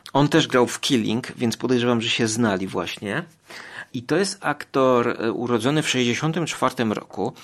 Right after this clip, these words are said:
więc to jest taki stary wyga. To jest aktor, powiedziałbym, podobny do Ernesta Hemingwaya, e, taki siwy. I on przyjeżdża, e, na tą wyspę szukać złota.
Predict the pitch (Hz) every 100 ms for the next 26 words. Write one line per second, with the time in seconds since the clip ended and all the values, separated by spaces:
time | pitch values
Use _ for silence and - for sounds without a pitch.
0 | - - - 110 - 139 - 123 110 -
1 | - 135 135 117 117 92 80 - - -
2 | 156 160 - 143 - 139 127 - 123 135
3 | 139 135 131 123 - 110 117 120 117 113
4 | 110 107 107 95 98 95 - - - -
5 | _ - 139 123 131 123 113 - 120 117
6 | 113 104 92 87 95 147 - - - -
7 | - - 110 - 110 - 104 - 156 117
8 | 104 101 170 - - - - - _ _
9 | _ 156 123 - 143 208 226 - 156 139
10 | 156 175 175 160 165 196 - 147 139 135
11 | 139 135 131 127 139 160 143 120 - -
12 | 185 117 98 117 110 101 110 127